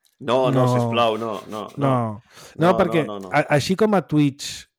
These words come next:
Speaker 2: mm, jo li veig... Bueno, això, clar, és que cadascú li veu la cosa que veu, eh? Jo,
Speaker 1: <clears throat>
Speaker 2: jo a mi, mm, Twitch cada vegada, eh, m'agrada més, vale?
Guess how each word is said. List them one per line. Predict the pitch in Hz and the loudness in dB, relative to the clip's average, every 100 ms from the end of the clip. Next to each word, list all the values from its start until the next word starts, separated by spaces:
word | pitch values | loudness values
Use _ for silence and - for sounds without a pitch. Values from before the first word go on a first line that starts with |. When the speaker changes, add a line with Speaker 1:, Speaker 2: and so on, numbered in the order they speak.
| _ 139 | _ -10
Speaker 2:
mm, | 135 127 123 | -8 -8 0
jo | 143 | 4
li | 151 | 4
veig... | 139 131 - | 4 0 -6
Bueno, | 131 117 | -6 -6
això, | 98 135 | -6 -8
clar, | 131 123 110 | -4 -4 -4
és | |
que | - | -6
cadascú | 107 127 - 139 151 | -4 -4 -2 -2 0
li | 123 | 0
veu | 117 143 | -2 -2
la | 131 | -4
cosa | 120 139 | -4 -4
que | 117 | -4
veu, | 101 95 | -4 -4
eh? | 160 - - - - 131 | -6 -8 -20 -20 -14 0
Jo, | 170 143 | 0 2
Speaker 1:
<clears throat> | |
Speaker 2:
jo | 160 208 | 4 4
a | |
mi, | 196 208 _ _ - | 2 -2 _ _ -8
mm, | 139 131 | -6 -2
Twitch | 175 196 - | -2 -2 0
cada | 175 | 0
vegada, | 156 175 175 147 123 120 117 110 | 2 0 -4 -4 0 0 0 -2
eh, | |
m'agrada | 117 120 123 110 | -4 -2 -2 -4
més, | 98 - - _ | -8 -18 -20 _
vale? | 117 160 | -6 -6